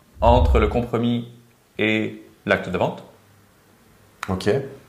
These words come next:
Speaker 1: Donc ça a pris trois mois
Speaker 2: Ouais.
Speaker 1: avec les,
Speaker 2: Bon, ça,
Speaker 1: les
Speaker 2: oui, à
Speaker 1: banques.
Speaker 2: la rigueur.
Speaker 1: Ça, c'est pas
Speaker 2: Ouais.
Speaker 1: trop grave. Même si ça peut aller plus vite normalement, généralement c'est en deux mois que c'est réglé,
Speaker 2: Mm.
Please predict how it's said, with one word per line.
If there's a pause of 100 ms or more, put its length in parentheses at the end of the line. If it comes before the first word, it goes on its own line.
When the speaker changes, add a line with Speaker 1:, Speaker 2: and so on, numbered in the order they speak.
(160)
Speaker 1:
Donc
ça
a
pris
trois
mois
Speaker 2:
Ouais.
Speaker 1:
avec
les,
Speaker 2:
Bon,
ça,
Speaker 1:
les
Speaker 2:
oui,
à
Speaker 1:
banques.
Speaker 2:
la
rigueur.
Speaker 1:
Ça,
c'est
pas
Speaker 2:
Ouais.
Speaker 1:
trop
grave. (320)
Même
si
ça
peut
aller
plus
vite
normalement,
généralement
c'est
en
deux
mois
que
c'est
réglé,
Speaker 2:
Mm.